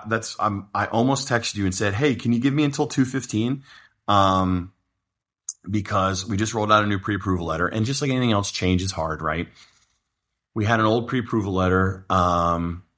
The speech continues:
that was very basic. It's just text. It looked like somebody just opened a Word doc and made it.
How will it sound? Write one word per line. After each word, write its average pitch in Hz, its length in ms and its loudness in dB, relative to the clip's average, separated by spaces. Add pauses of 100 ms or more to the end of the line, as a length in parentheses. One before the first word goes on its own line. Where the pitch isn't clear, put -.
(420)
that 92 160 0
was 92 160 -2
very 92 300 2
basic. 82 380 -4 (100)
It's 95 120 -4
just 98 280 -2
text. - 400 -4
It - 60 -2
looked 92 220 -2
like 90 160 0
somebody 95 240 2
just 85 120 -2
opened 90 220 0
a 82 40 -2
Word 82 240 -2
doc 78 280 -2
and 73 80 -6
made 73 180 -8
it. 62 140 -14